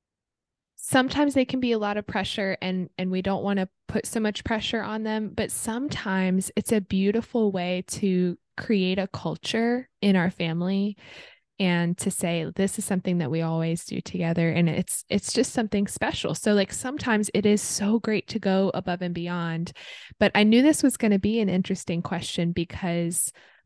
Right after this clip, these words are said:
a lot of the people who are likely listening are either mothers themselves or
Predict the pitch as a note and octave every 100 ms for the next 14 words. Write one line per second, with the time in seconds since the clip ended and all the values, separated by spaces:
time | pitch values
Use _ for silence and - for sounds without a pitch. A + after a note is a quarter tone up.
0 | - F#3 F3 G#3+ G#3 G3 F#3 _ - G3
1 | F3+ F3 F#3+ E3+ - E3+ E3+ E3+ E3 -
2 | E3 F#3 - F#4 B3+ F3+ G#3 C#4+ - -
3 | - - _ _ _ _ - G3+ G3 G3
4 | F#3 _ _ _ _ _ _ F#3+ F#3+ F#3+
5 | F#3 - _ _ _ - G3+ G3 G3+ A3
6 | A3+ - G3+ G3+ - E3+ F3 G#3+ A#3+ -
7 | - F#3+ F3+ F3+ F3+